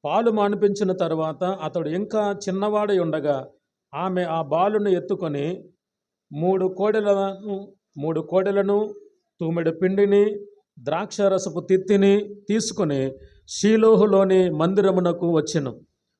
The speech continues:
వారు ఒక కోడెను వధించి పిల్లవానిని ఏలి యొద్దకు తీసుకుని వచ్చినప్పుడు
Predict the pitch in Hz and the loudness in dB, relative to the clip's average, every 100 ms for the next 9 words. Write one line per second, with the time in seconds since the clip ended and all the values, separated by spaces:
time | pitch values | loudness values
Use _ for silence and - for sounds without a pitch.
0 | _ 135 202 214 208 208 170 180 180 175 | _ -2 2 4 6 4 0 -2 -2 0
1 | 202 220 220 190 180 185 190 196 233 226 | 2 4 4 4 4 2 0 -2 -2 -4
2 | - _ _ _ - 196 226 220 214 208 | -18 _ _ _ -2 2 4 4 4 2
3 | 202 196 - - _ _ _ 139 190 214 | 4 2 0 -10 _ _ _ 0 2 4
4 | 214 190 190 180 214 214 - 208 180 180 | 2 2 -2 -2 -4 -6 -2 0 0 -2
5 | 175 160 175 160 151 143 | -4 -2 -2 0 0 -2